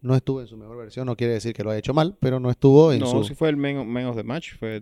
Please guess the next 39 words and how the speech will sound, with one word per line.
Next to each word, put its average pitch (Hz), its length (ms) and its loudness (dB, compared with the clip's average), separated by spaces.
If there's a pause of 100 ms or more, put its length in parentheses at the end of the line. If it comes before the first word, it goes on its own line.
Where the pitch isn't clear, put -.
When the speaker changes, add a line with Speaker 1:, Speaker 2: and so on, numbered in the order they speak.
Speaker 1:
No, 170 240 2
para 151 140 2
mí 165 80 -4
no, 165 100 -6
para 165 120 -2
mí 175 60 -4
no 170 100 -4
fue, 156 260 0
digamos, 135 420 -4
no 139 60 -6
estaba 147 340 -2
en 101 80 -2
su 117 60 -8
Speaker 2:
Rice. - 100 -8
Speaker 1:
prime, 117 320 -4
pa-, 123 160 -4
yo 151 140 2
no 156 80 0
lo 143 120 2
vi 139 140 2
que - 80 -2
estaba 131 260 0
en 127 100 -2
lo 117 100 -2
mejor. 127 420 0 (680)
Speaker 2:
Ahorita 165 240 -4
lo 139 80 6
Speaker 1:
Después, 156 360 10
Speaker 2:
discutimos, 110 100 -2
Speaker 1:
si 143 100 -2
Speaker 2:
ahorita. 123 60 -4
Speaker 1:
querés, 143 640 4 (380)
este, 127 320 -8
Zinchenko 131 480 0
igual 127 540 0 (880)
medio, 117 840 0
medio 117 340 -2
jodido, 151 600 4 (520)
pero, 160 460 0